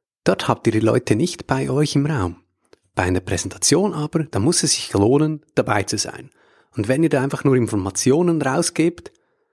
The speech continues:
aber nichts, äh, n-, nicht ein Erlebnis schafft, dann könntet ihr geradezu gut ein Video verschicken,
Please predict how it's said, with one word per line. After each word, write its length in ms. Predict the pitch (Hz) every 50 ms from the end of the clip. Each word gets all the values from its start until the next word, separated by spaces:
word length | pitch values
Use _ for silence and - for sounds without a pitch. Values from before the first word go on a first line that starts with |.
| _ _ _ _ _
aber 280 | _ 113 110 104 - - - - - _ _ _ _ _ _ _ _
nichts, 520 | - 107 117 135 - - - - - - - - _ - - _ _ _ _ _ _ _ _ _
äh, 340 | 143 139 120 - - - - - _
n-, 240 | - 123 117 - 127
nicht 220 | 123 131 - -
ein 120 | - - 82
Erlebnis 540 | - 101 95 95 101 143 - 214 180 - -
schafft, 440 | - - 151 170 - - - - - _ _ _ _ _ _ _ _ _ _ _ _ _ _ _ _ _ _
dann 360 | - 120 113 120 - - -
könntet 400 | - - 113 123 127 - 110 -
ihr 260 | 120 113 117 117 -
geradezu 500 | - - 101 92 98 - 110 - - 120
gut 440 | - 113 107 107 107 - _ - -
ein 400 | - 107 95 85 87 90 92 90
Video 300 | - - 123 165 175 160
verschicken, 580 | 123 131 - 135 120 - - - 139 135 135 139